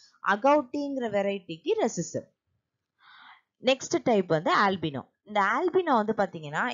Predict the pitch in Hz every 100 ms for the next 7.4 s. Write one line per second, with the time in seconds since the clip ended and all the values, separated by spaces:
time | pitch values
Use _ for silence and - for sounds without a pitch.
0 | 190 175 160 170 196 240 269 339 277 196
1 | 202 214 240 196 208 226 240 233 262 220
2 | 190 202 180 - 180 170 147 160 - 214
3 | 233 254 226 196 185 160 156 - 190 175
4 | 139 135 - - _ _ _ 190 196 240
5 | 339 220 202 214 220 233 247 175 175 170
6 | 139 131 - 208 196 156 160 185 240 285
7 | 285 285 277 262